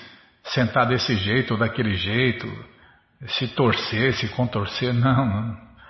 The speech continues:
Tem nada disso, não. Aqui é a yoga verdadeira. A yoga verdadeira se executa alegremente. Então, só através da consciência de Krishna é que uma pessoa pode renunciar ao sentido de propriedade.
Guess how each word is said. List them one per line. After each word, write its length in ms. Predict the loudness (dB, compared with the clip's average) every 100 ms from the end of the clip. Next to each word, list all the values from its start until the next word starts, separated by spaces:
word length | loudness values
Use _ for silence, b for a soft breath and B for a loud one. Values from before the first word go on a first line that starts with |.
| B -6
Tem 100 | 0
nada 260 | 2 2 0
disso, 340 | -2 -4 -4
não. 160 | -2 0
Aqui 340 | 0 2 2
é 340 | 4 4 4
a 40 | 4
yoga 540 | 2 2 2 4 2
verdadeira. 760 | 2 0 2 2 2 2 2 2
A 20 |
yoga 340 | 2 2 2 2
verdadeira 600 | 2 2 2 2 2 2
se 100 | 2
executa 500 | 2 0 -2 -2 2
alegremente. 800 | 2 2 2 2 4 4 2 -4 -8 -16 -20 b b b b b b b b
Então, 800 | 2 4 4 6 6 4 -2 -14 -4
só 600 | 0 4 6 6 4 4
através 840 | 2 4 4 4 4 6 6 6
da 120 | 4 2
consciência 1040 | 4 4 4 2 2 4 4 2 2 0
de 260 | 2 2 2
Krishna 920 | 2 4 4 2 2 4 2 0 -4
é 260 | 0 2 2
que 140 | 2
uma 200 | 2 2
pessoa 680 | 2 -2 0 2 4 2 2
pode 380 | 4 4 4 2
renunciar 680 | 4 2 2 0 2 2
ao 100 | 2
sentido 680 | 2 2 2 2 2 2 2
de 140 | 0
propriedade. 840 | 0 0 0 0 4 4 4 2